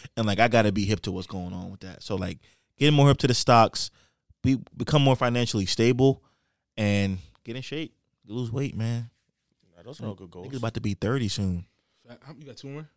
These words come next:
Speaker 1: I'm about to be twenty. What am I, twenty-seven? I'm about to be
Speaker 3: Twenty.
Speaker 1: twenty-eight, dog.
Speaker 2: Yeah, I got
Speaker 3: April,
Speaker 1: Am I about to be
Speaker 3: right?
Speaker 1: twenty-eight?
Speaker 2: I got
Speaker 1: Yeah,
Speaker 2: three.
Speaker 1: twenty-eight.
Speaker 3: Yeah.
Speaker 2: I got three more.
Speaker 1: You about to be twenty-seven?
Speaker 3: Yeah.
Speaker 1: Both of y'all. Yeah, bro.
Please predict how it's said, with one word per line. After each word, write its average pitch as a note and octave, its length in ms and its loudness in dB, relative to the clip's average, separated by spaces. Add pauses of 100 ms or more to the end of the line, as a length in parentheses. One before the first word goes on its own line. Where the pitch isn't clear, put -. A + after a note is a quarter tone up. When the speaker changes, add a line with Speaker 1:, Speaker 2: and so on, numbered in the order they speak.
(680)
Speaker 1:
I'm - 60 -20
about A2 120 -12
to - 40 -20
be F2 100 -14
twenty. G#2 460 -10 (180)
What A#2+ 160 -8
am C#3+ 80 -6
I, B2+ 80 -8
twenty-seven? C#3 640 -10
I'm - 80 -10
about C#3+ 140 -6
to C3 60 -6
be G2 100 -2
Speaker 3:
Twenty. B2+ 320 -8
Speaker 1:
twenty-eight, B2 340 -6
dog. C#3 340 -8 (220)
Speaker 2:
Yeah, D#2 80 -18
I A2 60 -16
got G2 160 -14
Speaker 3:
April, D3 180 -6
Speaker 1:
Am - 0 -
I - 40 -2
about - 100 -4
to - 60 -6
be - 40 -6
Speaker 3:
right? - 80 -8
Speaker 1:
twenty-eight? G3+ 280 -12
Speaker 2:
I A#2+ 60 -10
got A#2 160 -10
Speaker 1:
Yeah, B2+ 80 -6
Speaker 2:
three. G2 100 -8
Speaker 1:
twenty-eight. D#3 440 -2
Speaker 3:
Yeah. A#2 80 -12 (340)
Speaker 2:
I G2+ 80 -16
got F2 160 -14
three F2 180 -20
more. - 280 -20 (340)
Speaker 1:
You D#3+ 60 -18
about D3+ 140 -4
to C#3+ 60 -8
be A2+ 80 -4
twenty-seven? E3 600 -8 (300)
Speaker 3:
Yeah. A#2 260 -12 (460)
Speaker 1:
Both B2+ 160 -14
of - 60 -20
y'all. G2+ 240 -4
Yeah, C3 300 2
bro. G3 320 0